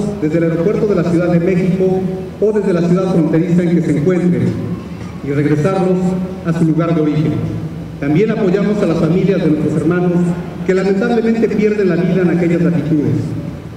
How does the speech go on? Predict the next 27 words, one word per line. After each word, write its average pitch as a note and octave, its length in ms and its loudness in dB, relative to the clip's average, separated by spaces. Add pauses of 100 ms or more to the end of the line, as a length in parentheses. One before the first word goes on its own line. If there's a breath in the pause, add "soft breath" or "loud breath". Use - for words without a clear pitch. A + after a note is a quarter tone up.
transportando D#3+ 680 0
sus F3 100 0
restos F3 400 2 (600)
a E3 80 2
este F#3+ 260 0
lugar E3+ 400 2
de - 60 -2
forma E3+ 240 2
gratuita. D3 480 0 (1400)
Reconocemos A3+ 580 0
de A3+ 80 2
manera G#3+ 320 0
sobresaliente F3+ 1040 0
el E3 120 2
papel F3 400 2
que F3 80 2
juega F3 240 2
la - 80 2
mujer. D#3 400 0 (1120)
A B2+ 120 -8
todas F3+ 220 2
las D#3+ 140 0
mujeres, F3+ 580 0 (300)
mi E3 100 2
más G3 280 2
sincero F#3 360 2
reconocimiento D#3 800 0